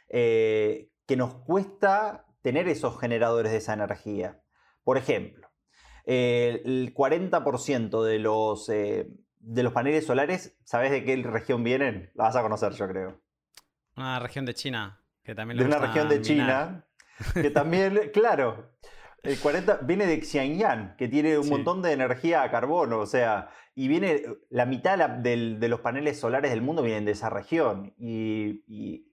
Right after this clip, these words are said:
Speaker 1: y no, y entonces uno piensa que está generando energía verde, porque usamos un panel fotovoltaico, pero no estamos contabilizando todo el C O dos que sucedió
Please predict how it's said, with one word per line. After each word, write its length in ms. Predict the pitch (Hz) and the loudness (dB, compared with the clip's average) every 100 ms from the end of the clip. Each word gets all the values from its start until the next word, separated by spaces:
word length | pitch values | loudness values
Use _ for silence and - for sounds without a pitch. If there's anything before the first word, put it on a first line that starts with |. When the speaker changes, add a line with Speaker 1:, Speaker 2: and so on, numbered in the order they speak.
| _ | _
Speaker 1:
y 160 | 107 110 | -16 -6
no, 180 | 120 123 - | -4 -4 -4
y 180 | 135 139 | 2 2
entonces 300 | 143 190 196 | 2 2 2
uno 180 | 208 202 | 2 2
piensa 280 | 202 151 | 2 2
que 80 | 120 | -2
está 500 | 113 147 107 95 - _ _ _ | 0 2 0 -2 -16 _ _ _
generando 520 | - 139 151 220 214 | -4 0 2 2 2
energía 400 | 180 156 180 190 | 2 0 2 4
verde, 580 | 190 160 131 151 208 - - _ | 4 2 2 2 0 -12 -20 _
porque 200 | 127 113 | -4 -4
usamos 300 | 110 147 147 | 0 0 0
un 100 | 143 | -2
panel 320 | 123 127 143 147 | -2 0 0 0
fotovoltaico, 920 | 131 123 131 180 156 147 175 202 - - - - | 0 0 2 2 2 2 0 0 -6 -20 -20 -6
pero 180 | 135 135 | 0 0
no 80 | 170 | 2
estamos 280 | 208 196 - | 2 0 0
contabilizando 600 | 151 139 135 131 170 170 | 2 2 2 0 0 2
todo 140 | 165 | 2
el 100 | 151 | 0
C 200 | - 175 | 0 2
O 100 | 175 | 2
dos 240 | 160 196 196 | 2 0 0
que 540 | 143 147 156 151 - _ _ | 2 2 0 -4 -12 _ _
sucedió 840 | _ 127 - 123 139 160 165 165 | _ -12 -2 0 2 2 2 -2